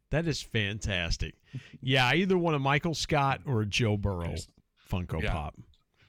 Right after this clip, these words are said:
Speaker 2: There you go.
Speaker 1: And for those of you that aren't aware, Joe Burrow is the quarterback of the Cincinnati Bengals. So, absolutely.
Speaker 2: Absolutely.
Speaker 1: Let, let me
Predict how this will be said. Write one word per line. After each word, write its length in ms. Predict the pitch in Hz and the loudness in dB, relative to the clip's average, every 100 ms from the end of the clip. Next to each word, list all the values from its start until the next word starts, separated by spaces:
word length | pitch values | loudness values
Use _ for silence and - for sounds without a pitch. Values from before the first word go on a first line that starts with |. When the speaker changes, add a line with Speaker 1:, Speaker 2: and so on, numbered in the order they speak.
| _ - | _ -6
Speaker 2:
There 120 | 101 | -4
you 60 | 98 | -2
go. 260 | 98 101 90 | -4 -4 -4
Speaker 1:
And 120 | 107 | -4
for 120 | 113 | -2
those 320 | 113 139 156 | 2 4 4
of 100 | 151 | 2
you 140 | 156 160 | 2 4
that 140 | 151 | 4
aren't 180 | 147 151 | 4 2
aware, 300 | 151 139 135 | 4 4 2
Joe 220 | 123 131 | 2 0
Burrow 320 | 127 131 127 | 0 -2 -2
is 140 | 127 117 | -4 -4
the 80 | 131 | -2
quarterback 580 | 139 139 123 120 120 | 0 0 2 2 2
of 80 | 123 | 0
the 80 | 107 | -2
Cincinnati 560 | - 117 110 104 87 87 | 0 -2 0 0 0 -2
Bengals. 420 | 80 76 73 - | -4 -8 -12 -14
So, 320 | - 87 87 - _ _ _ _ _ _ _ _ _ - | -10 -8 -10 -14 _ _ _ _ _ _ _ _ _ -2
absolutely. 800 | 117 113 98 120 101 98 85 82 | 0 2 0 0 0 -2 -4 -6
Speaker 2:
Absolutely. 100 | - - - - - | -10 -20 -20 -20 -8
Speaker 1:
Let, 240 | - 320 311 | -2 0 2
let 120 | |
me 80 | 277 | 2